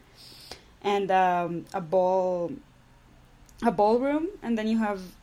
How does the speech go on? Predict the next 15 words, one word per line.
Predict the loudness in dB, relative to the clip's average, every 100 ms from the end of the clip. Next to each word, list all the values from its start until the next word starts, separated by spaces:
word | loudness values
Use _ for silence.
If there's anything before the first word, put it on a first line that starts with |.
| -20 -20 -20 -8
yeah, | -2 0 2 0
I | 0 -2
mean, | -2
to | 0 0
mine, | 0 0 -2 -2 0 -2 -4 -10
my | -10 -4 -4 -6
parents, | -6 -6 -2 -4 -4
my | -6 -6
sisters, | -8 -12 -10 -6 -4 -6 -8
and | -6 -4 -4 -4
my | -6
grandmother | -4 -4 -4 -4 -6
came | -6 -8 -8
with | -8
me. | -10 -12